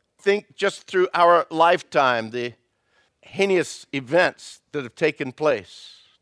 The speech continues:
the mass murders, the dictators, the vicious killers. Have any of you ever thought that, "Yeah, there's some, they're not worthy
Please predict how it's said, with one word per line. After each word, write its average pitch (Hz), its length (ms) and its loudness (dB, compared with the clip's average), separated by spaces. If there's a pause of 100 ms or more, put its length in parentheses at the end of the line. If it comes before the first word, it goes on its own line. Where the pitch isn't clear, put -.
(1400)
the - 60 -20
mass 139 360 -4
murders, 139 640 -4 (1000)
the 110 140 -12
dictators, 113 1040 -6 (960)
the 123 180 -14
vicious 143 480 -6
killers. 123 720 -6 (1800)
Have 120 100 -8
any 139 220 0
of 143 180 2
you 123 160 -4 (200)
ever 131 180 -4
thought 135 380 -2
that, - 160 -8 (400)
"Yeah, 104 180 -8
there's 107 180 -8
some, 113 400 -6 (800)
they're 113 160 -6
not 110 280 -4
worthy 104 440 -8